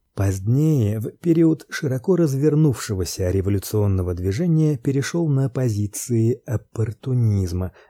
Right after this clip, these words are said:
Во время Первой мировой войны тысяча девятьсот четырнадцатого-восемнадцатого годов Каутский стоял на позициях социал-шовинизма, прикрывая его фразами об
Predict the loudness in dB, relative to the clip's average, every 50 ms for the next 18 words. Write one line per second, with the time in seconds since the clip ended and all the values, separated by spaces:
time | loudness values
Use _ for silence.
0 | _ -2 0 0 2 2 2 2 2 2 0 -2 -2 -2 -2 0 0 0 0 0
1 | 0 0 -2 -2 -2 0 0 0 0 0 0 0 0 0 2 0 0 -2 -4 _
2 | _ _ _ _ -4 -4 -4 -4 -4 -8 -8 -6 -4 -2 -2 -2 -4 -4 -4 -6
3 | -6 -6 -8 _ -14 -10 -10 -8 -2 0 0 0 0 0 -2 -4 -6 -6 -4 -4
4 | -2 -4 -4 -4 -4 -2 -2 -2 -2 -4 -6 -8 -6 -6 -4 -4 -4 -4 -4 -4
5 | -6 -6 -8 _ _ _ _ _ -8 -6 -6 -4 -6 -8 -6 -4 -2 -2 -2 -2
6 | -4 -6 -4 -2 0 0 0 2 2 2 2 0 0 -2 -2 -2 -2 -2 -2 -2
7 | -4 -4 -4 0 2 4 4 4 2 -2 -12 _ _ _ -12 -8 -8 -8 -6 -4
8 | -2 -2 0 0 -2 -4 -4 -4 -2 0 2 2 4 4 2 2 0 -2 -4 -6
9 | -10 _ _ _ _ _ _ _ _ -4 -4 -4 -4 -2 -2 0 0 2 0 2
10 | 2 2 2 0 0 0 0 0 -2 -2 -2 -4 -6 -4 -4 -2 0 2 2 2
11 | 2 0 0 -2 -2 -2 -2